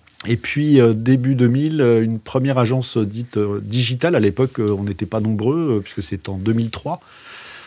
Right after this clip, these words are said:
euh, qui était surtout s-, des sujets de mobilité, d'interactivité, euh, qui s'appelait, euh, Cube. Euh,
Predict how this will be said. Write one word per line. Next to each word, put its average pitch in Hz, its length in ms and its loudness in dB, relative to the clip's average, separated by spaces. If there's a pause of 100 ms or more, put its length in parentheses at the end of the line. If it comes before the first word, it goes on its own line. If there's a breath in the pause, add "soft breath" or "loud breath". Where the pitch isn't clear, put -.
(160 loud breath)
euh, 110 420 0
qui 123 220 -2
était 156 220 4
surtout 147 400 -2
s-, - 240 -12 (220)
des 131 280 2
sujets 147 360 2
de 139 60 4
mobilité, 131 600 4
d'interactivité, 127 1080 0 (640 loud breath)
euh, 110 220 2
qui 104 80 -4
s'appelait, 104 320 0
euh, 107 240 -2
Cube. 165 280 4 (420 loud breath)
Euh, 104 580 2